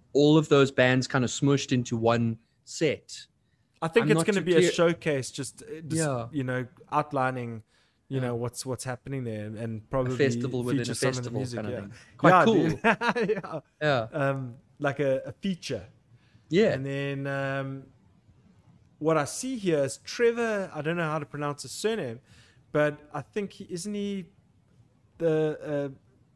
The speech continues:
Speaker 2: Black Dahlia Murder guy? The vocalist?
Speaker 1: Yes. Uh, isn't he? I believe
Speaker 2: Oh,
Speaker 1: he
Speaker 2: there we
Speaker 1: is,
Speaker 2: go,
Speaker 1: yeah.
Speaker 2: yeah. So Claire caught up
Speaker 1: Yeah.
Speaker 2: with Trevor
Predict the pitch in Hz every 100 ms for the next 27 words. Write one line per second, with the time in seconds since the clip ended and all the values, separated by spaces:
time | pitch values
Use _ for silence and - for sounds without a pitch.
0 | _ _ _ _ _ _ _ _ - 147
1 | 151 143 160 180 175 196 226 233 _ 180
2 | 202 233 - _ _ _ _ _ _ _
3 | _ _ _ 139 160 170 175 214 - -
4 | - - _ _ _ _ _ _ 151 156
5 | 156 156 - _ _ _ - 220 294 392
6 | 392 _ _ _ _ _ _ _ _ _
7 | _ - - 180 196 254 226 202 247 226
8 | 269 240 254 170 113 117 170 156 - 214
9 | 220 214 202 202 196 208 - - 220 220
10 | 220